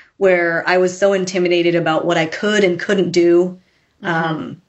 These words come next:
Speaker 1: obviously, there are rules about people you can kill and people you can't kill and,
Speaker 2: Right.
Speaker 1: uh, what, you know, what you think people, you know, characters should be doing or where they're at. So, yeah.
Speaker 2: Yeah, I mean,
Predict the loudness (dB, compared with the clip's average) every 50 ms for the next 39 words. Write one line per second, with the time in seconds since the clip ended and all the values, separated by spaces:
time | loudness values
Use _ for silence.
0 | _ _ _ -4 0 0 0 0 -2 -2 2 2 2 4 4 4 4 4 4 2
1 | 2 2 2 0 -2 -2 -4 -4 -6 -6 -2 0 2 2 2 0 0 -2 -2 0
2 | 2 2 2 2 2 0 0 -2 -2 -4 -4 0 2 2 0 0 -4 -6 -4 -4
3 | -4 -4 -6 -4 -2 -2 0 2 2 0 0 0 -2 -4 -8 -12 -14 -18 -10 -6
4 | -4 -4 -2 -2 -2 -4 -4 -6 -6 -2 2 2 2 2 0 -4 -10 _ _ _
5 | -10 -4 -2 -2 0 0 -2 -2 0 0 0 0 0 -6 -6 -4 0 0 2 2
6 | 0 -4 -10 -6 -4 -4 -2 0 0 0 0 0 0 0 0 0 0 0 -2 -2
7 | -4 -2 0 0 0 0 -4 -6 -4 -4 -2 0 0 0 0 -2 -2 0 0 0
8 | 0 0 0 0 0 0 0 0 -2 0 0 2 2 2 2 0 -2 -2 -4 -8
9 | -12 -12 -8 -6 -4 -4 -4 -6 -8 -10 _ _ _ _ _ _ -6 -4 -4 -4
10 | -4 -8 -14 _ _ _ _ -20 -20 -20 _ _ _ _ -10 -4 -2 -2 0 0
11 | 0 0 0 0 0 -2 0 -2 -4